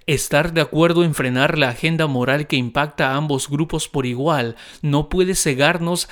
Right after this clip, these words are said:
a la realidad de que tenemos dos fuentes distintas de autoridad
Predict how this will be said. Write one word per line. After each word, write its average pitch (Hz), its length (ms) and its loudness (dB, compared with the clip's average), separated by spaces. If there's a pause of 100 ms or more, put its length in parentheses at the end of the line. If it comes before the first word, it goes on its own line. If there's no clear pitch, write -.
(140)
a 147 100 0
la 131 140 2
realidad 127 540 -2
de 160 120 -2
que 160 120 -4
tenemos 143 500 -2
dos 151 240 -2
fuentes 170 500 -2
distintas 175 760 -4
de 139 80 0
autoridad 127 680 -2